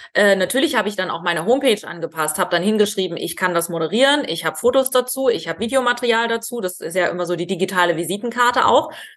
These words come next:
Ähm, am Anfang war das auch so, dass eben jetzt irgendwelche großen Kunden, ähm, Konzerne, sag ich mal, dann noch, äh, ein bisschen Geld hatten, um das Ganze mal auszuprobieren. Und immer wenn dann zum Beispiel auch zweitausendeinundzwanzig,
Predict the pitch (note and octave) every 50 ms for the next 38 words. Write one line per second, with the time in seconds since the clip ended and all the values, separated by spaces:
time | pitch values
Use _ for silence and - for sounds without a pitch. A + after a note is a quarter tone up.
0 | _ _ _ _ _ - F#3 F#3+ F3+ F#3 - - F3+ C3+ C3 F#3 G3 A3 G#3+ G#3
1 | G3 F#3+ F#3+ D4 - - F3+ F3+ - - F#3 F#3 F#3 F3+ F3+ - E3+ F3+ F3 F3+
2 | E3 E3+ E3+ E3+ - - - - G3+ G3 G#3 F#3 F3+ F3 - - - F3 F#3+ A#3+
3 | A#3 A3 G3+ - - F3+ F3 F3+ F#3 G3 G3+ G#3+ A3 G3+ - F3 F#3 F3+ F3+ F3
4 | E3+ E3+ E3 D3+ - - _ _ - F#3+ F3+ E3+ - F#3 F3+ G3 A3 A#3 B3 A3+
5 | G3 F#3+ F#3 G3 - F#3+ F3+ F#3 F#3 F3+ F3 F3 F3+ F3+ - - E3+ F3 F3 E3+
6 | E3 E3+ - - - - - - _ _ _ _ _ - G3+ G#3+ B3 B3+ - B3+
7 | G#3+ G3+ G#3 G#3+ A3+ A3+ A3+ - - - F#3 F#3+ G#3 G#3 - A3 A3 A3 - -
8 | F#3 F#3+ G3 F#3+ F#3 F#3 F#3 - E3+ F3+ F#3+ - F#3 F#3 E3+ - F3+ B3 C#4 -
9 | - A#3 - _ F#3+ D#3 D3 D#3 F3 F#3 A3 D4 F4+ - - _ _ _ _ _
10 | _ _ _ _ _ - _ _ G3 G3 - G3+ A3+ B3 B3 A3+ A3 A3 G#3+ G#3
11 | G3+ G#3 G3+ G3+ F#3+ - G#3 F#3+ G3+ G#3 G3+ - - F#3 F3+ - F#3+ F#3 F#3+ G3+
12 | F#3 F3+ F#3 F3+ - F#3 F#3 F3+ F3+ F3+ - A#3 D4 F#4 - - E3 D3+ D#3 -